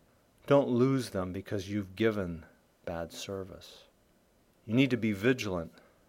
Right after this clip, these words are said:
about what you are offering. And it doesn't have to be anything big. It could be something very small, something that just makes you smile. Recently, I had a stress test at the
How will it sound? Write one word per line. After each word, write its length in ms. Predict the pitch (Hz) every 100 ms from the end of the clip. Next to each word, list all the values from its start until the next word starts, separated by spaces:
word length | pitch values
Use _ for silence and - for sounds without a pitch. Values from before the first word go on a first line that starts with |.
| _ _ -
about 340 | 95 92 90
what 280 | 98 90 -
you 120 | 87
are 140 | 85 95
offering. 520 | 92 90 - - - _ _ _ _ _ _ _ _ _ _ _ _ -
And 120 | 165 220
it 40 |
doesn't 240 | 233 214
have 140 | 208 190
to 80 | 151
be 160 | 147
anything 340 | 143 135 135 127
big. 260 | 156 202
It 440 | - - _ _ -
could 80 |
be 100 | 214
something 340 | 196 202 196 190
very 220 | 196 190
small, 560 | - 190 202 196 117 85
something 360 | - 156 165
that 140 | 156 139
just 300 | - - -
makes 260 | 151 -
you 60 | 131
smile. 600 | - 139 160 170 - - _ _ _ _ _ _ _ _ _ _ _ _
Recently, 580 | 147 165 147 117 110 120
I 100 | 110
had 380 | 113 117 107 92
a 60 |
stress 380 | 92 - 151 151
test 360 | - 82 - 101
at 180 | 95 -
the 240 | 98